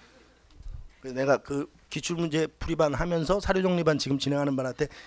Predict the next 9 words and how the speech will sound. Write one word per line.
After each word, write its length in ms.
이 140
수업을 260
내가 160
들으라고 440
했던 260
이유가 220
이거야. 380
어, 100
엉망진창이지. 1300